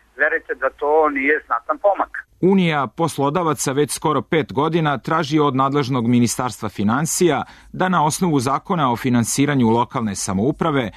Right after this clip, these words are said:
Speaker 2: donese odluku o broju i visini lokalnih taksi koje naplaćuju gradovi i opštine u Srbiji.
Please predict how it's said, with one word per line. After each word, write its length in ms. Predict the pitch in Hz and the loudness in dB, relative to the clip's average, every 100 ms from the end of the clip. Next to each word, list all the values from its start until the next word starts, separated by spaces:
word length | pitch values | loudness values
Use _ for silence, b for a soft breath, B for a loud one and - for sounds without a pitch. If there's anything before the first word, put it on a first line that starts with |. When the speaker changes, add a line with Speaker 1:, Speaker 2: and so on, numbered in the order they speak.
| B B | B B
Speaker 2:
donese 460 | 185 175 180 - | 0 0 0 0
odluku 540 | 151 156 165 - 151 139 | 2 2 0 0 0 0
o 100 | 127 | 0
broju 480 | 131 156 175 143 127 | 0 0 0 0 0
i 140 | 143 143 | 0 2
visini 480 | 123 - 165 151 | 0 0 0 2
lokalnih 520 | 117 120 - 107 92 - | 2 0 -2 -6 -6 -4
taksi 480 | 151 - - 127 - B B | -4 -4 -4 -4 -4 B B
koje 300 | - 180 151 | -2 -2 0
naplaćuju 720 | 135 123 135 123 - 143 135 | -2 -2 -2 -4 -2 2 2
gradovi 560 | 110 113 117 110 110 110 | 2 -2 0 0 2 2
i 260 | - 151 | 2 2
opštine 460 | 113 95 - 110 104 | 2 -2 -2 2 2
u 100 | 101 | 2
Srbiji. 540 | - 113 92 87 82 | 0 -2 -2 -4 -6